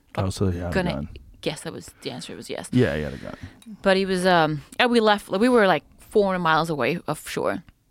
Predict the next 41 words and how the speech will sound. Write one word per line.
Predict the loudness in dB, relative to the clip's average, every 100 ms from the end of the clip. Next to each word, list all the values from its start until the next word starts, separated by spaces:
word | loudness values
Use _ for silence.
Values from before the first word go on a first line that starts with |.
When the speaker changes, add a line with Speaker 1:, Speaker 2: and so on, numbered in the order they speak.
| _ -10
Speaker 1:
Four | -2 0
hundred? | 0 0 0 0
Speaker 2:
Yeah. | 0 -2 -4 -12 -14
So | -2 2 2
I |
had | 2 0
to | -2 -4
work | 0 2 4 2 -2 -12 -18 -20 -20 -10
two | -4 2 4
hours | 4 2 0
shift | 0 0 0 -4
every | -2 -2
four | 0 0 0
hours | -2 -6 -8 -12 -18
for | -8 -4
about | -2 -2 -2
three | -6 -6
weeks. | -8 -10 -16 _ -20 _ _ _ -6
Speaker 1:
Whoa. | -2 0 0 -2 -8 -14 -6
Speaker 2:
And | 2 6
Speaker 1:
What |
do | 6
you |
Speaker 2:
it's | 4
Speaker 1:
have | 0
to | 2
do? | 0 -2 _ _ _ -4
Speaker 2:
So | 2 4
because | 4 2 2 2 -2 -20 -20 _ _
especially | -6 -2 0 0 0
even | 2 2
if | 2
you're | 0
far | 4 4 6
away, | 6 4 4
you | 0 -4
know, | -4
they | -2
have | 0 -2 _ _ _
f-, | -20 -10
small | -2 4 6 4